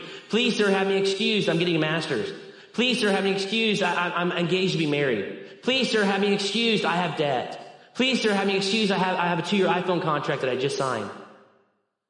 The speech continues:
<clears throat> And, and literally, I left there and I flew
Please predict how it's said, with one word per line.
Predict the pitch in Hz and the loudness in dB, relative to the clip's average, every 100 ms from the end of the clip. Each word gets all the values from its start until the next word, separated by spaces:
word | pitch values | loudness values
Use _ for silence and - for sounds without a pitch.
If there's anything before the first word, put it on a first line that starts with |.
| _ _ - - - - _ _ _ - | _ _ -20 -20 -20 -20 _ _ _ -4
<clears throat> | - - - 110 160 | -2 0 -2 -4 -2
And, | 160 | 0
and | 160 160 160 - - | 2 0 0 -4 0
literally, | 175 220 165 127 120 - - - - - _ _ _ _ _ _ _ _ - | 2 4 2 2 -2 -6 -12 -16 -20 -20 _ _ _ _ _ _ _ _ -4
I | 143 | 0
left | 160 196 190 147 | 2 0 -2 -2
there | 160 131 101 87 - - - - - _ _ _ _ _ _ _ _ _ _ _ - | 0 0 0 -4 -10 -14 -20 -20 -20 _ _ _ _ _ _ _ _ _ _ _ -6
and | 143 | -4
I | 143 | -4
flew | - 175 190 180 131 110 107 - - | -4 0 2 4 4 2 -2 -6 -10